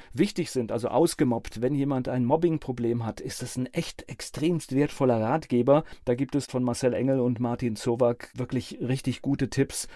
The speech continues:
wie man anfangen kann, wieder, ja, sein Leben in den Griff zu kriegen und den Mobber aus dem Leben zu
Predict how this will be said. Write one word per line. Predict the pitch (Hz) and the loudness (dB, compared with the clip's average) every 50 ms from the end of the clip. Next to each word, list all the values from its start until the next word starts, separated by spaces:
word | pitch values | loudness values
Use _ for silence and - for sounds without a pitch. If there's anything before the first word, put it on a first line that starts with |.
| - - - | -20 -18 -12
wie | - 117 131 156 | -2 2 4 6
man | 165 156 151 147 147 - - | 6 6 6 6 2 0 0
anfangen | - 160 185 190 - - 160 139 147 151 147 | 2 2 2 2 2 0 0 2 2 0 0
kann, | - 147 143 147 151 151 139 123 120 123 | 0 0 0 2 2 0 0 -2 -4 -2
wieder, | 147 135 143 143 139 143 143 - | 2 4 6 6 4 2 0 -4
ja, | - 127 143 151 | -4 -2 -2 0
sein | 120 135 123 127 | 0 0 2 2
Leben | 123 135 160 170 151 | 2 2 0 0 0
in | 147 143 | 0 0
den | 139 127 | 0 0
Griff | - 127 160 160 - | 0 0 -2 -2 -2
zu | - 165 | -6 -8
kriegen | 151 - - 147 143 147 156 151 - | -6 -4 -2 -2 -2 -2 -2 -4 -2
und | - 139 151 - - - | -2 -2 -4 -2 -2 0
den | 135 131 | 0 2
Mobber | 127 127 139 165 147 113 | 2 2 2 2 2 2
aus | 135 139 - | 2 0 0
dem | - 131 131 | 0 0 0
Leben | 139 151 180 175 147 117 | 0 0 0 0 -2 -4
zu | - - - 117 110 104 104 110 | -4 -4 -2 -2 0 -2 -2 -4